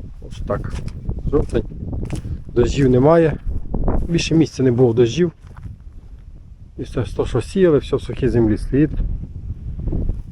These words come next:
То сусіди от засіяли, закаткували, але нічого немає. Якраз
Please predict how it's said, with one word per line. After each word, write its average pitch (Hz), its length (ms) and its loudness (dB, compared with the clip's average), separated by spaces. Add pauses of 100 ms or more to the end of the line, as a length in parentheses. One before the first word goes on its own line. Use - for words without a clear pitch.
То 107 120 -4
сусіди 107 360 -2
от 104 220 -2
засіяли, 143 520 2 (640)
закаткували, 139 640 2
але 123 220 2
нічого 123 280 -2
немає. 95 360 0 (4000)
Якраз 131 520 -2